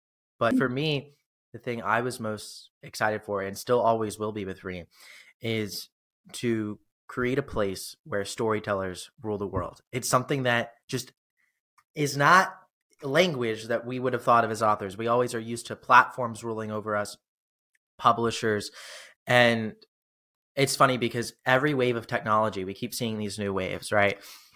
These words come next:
We have the internet come and there's this promise that creative people can be free. But in reality, these big technology platforms and these algorithms have had a lot of control over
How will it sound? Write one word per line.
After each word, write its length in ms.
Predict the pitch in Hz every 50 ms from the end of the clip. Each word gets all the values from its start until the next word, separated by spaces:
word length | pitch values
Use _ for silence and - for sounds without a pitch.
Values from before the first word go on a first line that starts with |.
| _ _ -
We 140 | - 113
have 340 | 107 113 110 110 110 107 - - - - _ _ _ _ _ _ _ _ _ _ -
the 100 | - 127
internet 340 | 127 131 127 123 120 - -
come 400 | - - 120 113 110 110 110 - -
and 120 | - 110 107
there's 180 | 107 107 101
this 140 | - 107 -
promise 580 | - - - 123 113 113 110 104 104 - - -
that 240 | 104 95 95 -
creative 300 | - - 117 110 107 104
people 240 | - 113 101 - 101
can 180 | - - 107 98
be 120 | 101 98
free. 400 | 90 - - 101 85 73 - - -
But 100 | 117 117
in 120 | 113 117
reality, 540 | 120 131 151 165 165 165 151 147 139 131 131 - - - - - _ _ _ _ _ _ -
these 260 | 117 117 127 123 120
big 460 | - - 156 156 175 175 165 170 - -
technology 520 | - 147 135 139 135 139 139 139 139 127
platforms 720 | - - 117 107 - - - 113 104 101 98 101 101 95
and 100 | 98 98
these 140 | 95 92 -
algorithms 540 | - 107 113 120 117 113 120 110 107 110 107
have 100 | 110 113
had 120 | 110 107
a 60 | 104
lot 380 | 98 101 104 110 117 127 135 139
of 100 | 135 -
control 640 | - 127 113 - - 123 110 104 98 95 95 - -
over 380 | 110 107 - 104 95 92 87